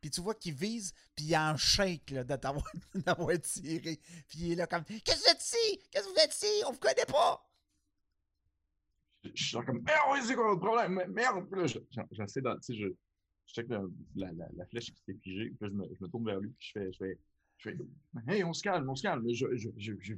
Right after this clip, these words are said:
Speaker 2: je viens tout, tout, tout juste de l'extérieur, et on m'a mentionné que je pouvais venir. » Puis, à mesure que je parle, je reprends comme contrôle de ma voix suave.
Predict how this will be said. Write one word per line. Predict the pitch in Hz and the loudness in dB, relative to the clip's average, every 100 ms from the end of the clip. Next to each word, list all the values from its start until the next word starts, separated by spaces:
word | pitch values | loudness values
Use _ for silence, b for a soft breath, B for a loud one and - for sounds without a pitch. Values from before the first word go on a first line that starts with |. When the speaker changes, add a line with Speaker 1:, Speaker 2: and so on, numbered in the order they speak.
| - | -8
Speaker 2:
je | 95 98 | -6 -2
viens | 135 175 | 0 -2
tout, | 135 104 | -2 -10
tout, | - - | -12 -8
tout | 120 | -4
juste | 110 117 | -4 -2
de | |
l'extérieur, | 110 - 113 131 214 240 | -4 -2 -2 0 -2 -2
et | 117 | -2
on | |
m'a | 107 101 | 0 -2
mentionné | 98 107 117 101 98 139 | -2 -2 -4 -4 -6 -6
que | |
je | 98 | -8
pouvais | - 101 90 - | -6 -4 -4 -8
venir. » | 95 90 113 - | -10 -8 -8 -6
Puis, | 117 - _ _ | -8 -8 _ _
à | 143 | -6
mesure | 139 | -4
que | 139 | -4
je | - | -4
parle, | 123 104 | -4 -4
je | 98 | -8
reprends | 101 _ 104 | -10 _ -12
comme | 101 101 101 | -6 -8 -8
contrôle | 98 98 87 104 98 | -10 -10 -8 -6 -6
de | 90 | -8
ma | 87 | -10
voix | 92 92 92 | -8 -8 -8
suave. | - 92 117 | -10 -10 -10